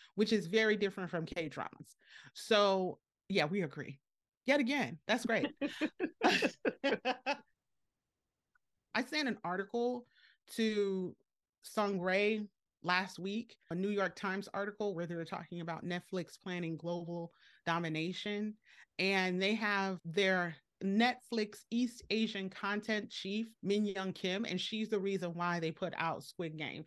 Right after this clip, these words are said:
She's the reason why they put out Alice in Borderland. Like, a lot of their hits are because of that woman. So big up to her. Thank you for your work. We appreciate you. Her primary focus is still the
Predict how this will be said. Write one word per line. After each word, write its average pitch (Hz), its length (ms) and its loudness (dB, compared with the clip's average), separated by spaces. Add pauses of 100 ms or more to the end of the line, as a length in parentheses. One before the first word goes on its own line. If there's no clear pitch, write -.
(200)
She's 220 300 0
the 202 120 0
reason 185 440 -2
why 165 240 -2
they 160 180 0
put 160 380 -4
out 165 320 -2 (260)
Alice 175 380 2
in 160 140 -2
Borderland. 151 600 -4 (240)
Like, 165 200 4
a 170 80 0
lot 202 260 4
of 214 140 0
their 196 180 0
hits 196 680 -2
are 185 100 4
because 190 540 0
of 170 180 -2
that 156 260 -2
woman. 143 300 -4
So 170 400 -2 (140)
big 220 180 4
up 214 140 2
to 202 120 -2
her. 220 280 4 (120)
Thank 196 200 0
you 190 80 -4
for 196 120 -2
your 180 180 0
work. 202 460 2
We 180 160 0
appreciate 160 720 -2
you. 151 240 -4 (540)
Her 226 200 4
primary 220 1000 2
focus 208 640 2
is 196 180 2
still 233 560 0
the 196 600 0